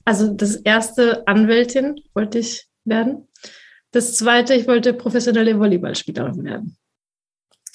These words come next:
Und das war genau, bevor ich mit der Musik angefangen habe. Also im Sinne mit fünfzehn oder so, sechzehn wollte ich professionelle Volleyballspielerin werden. Bis, und ich glaube, ich hätte es auch geschafft. Ich war auch sehr begeistert. Äh, ich, ich wurde auch sehr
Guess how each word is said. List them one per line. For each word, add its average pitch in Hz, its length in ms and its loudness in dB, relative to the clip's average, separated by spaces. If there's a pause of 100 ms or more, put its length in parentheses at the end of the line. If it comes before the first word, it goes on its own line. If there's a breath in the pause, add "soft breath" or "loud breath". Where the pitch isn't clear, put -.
(120)
Und 226 180 4
das 214 160 -2
war 208 120 2
genau, 202 600 2
bevor 202 320 -2
ich 190 160 -8
mit 196 180 -4
der 196 80 -6
Musik 185 360 -2
angefangen 208 440 0
habe. 208 140 -2
Also 196 160 -2
im 190 100 2
Sinne 202 220 0
mit 196 220 -2
fünfzehn 233 560 -2
oder 214 180 2
so, 214 100 0
sechzehn 208 400 0
wollte 190 160 -2
ich - 140 -14
professionelle 202 460 0
Volleyballspielerin 277 640 2
werden. 294 160 2 (600 loud breath)
Bis, 311 600 4
und 285 120 4
ich 269 120 2
glaube, 240 220 6
ich 240 100 0
hätte 233 140 2
es - 60 -2
auch 208 60 -10
geschafft. 214 380 0
Ich 196 120 -6
war 190 140 0
auch 190 80 -4
sehr 190 380 0
begeistert. 214 520 0
Äh, 196 240 4
ich, - 260 -10
ich - 260 -8
wurde 208 380 0
auch 202 100 -4
sehr 196 520 0